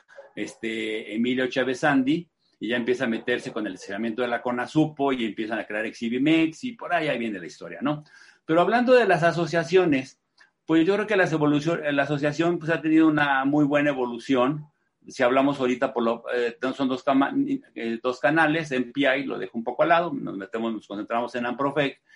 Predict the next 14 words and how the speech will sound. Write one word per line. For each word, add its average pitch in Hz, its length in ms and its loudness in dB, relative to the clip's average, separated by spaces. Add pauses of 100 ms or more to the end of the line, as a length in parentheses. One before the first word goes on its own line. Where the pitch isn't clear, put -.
(440)
y 208 160 -2
bueno, 214 320 0
pues 160 220 -4
viene 196 240 -2
generando 165 500 2
la 143 120 2
AMPROFEC 131 580 -2
una 139 220 4
buena 127 640 0 (680)
agrupamiento 123 720 2
de 107 100 -2
la 95 140 -6
gente, 87 360 -14
¿no? 139 300 -8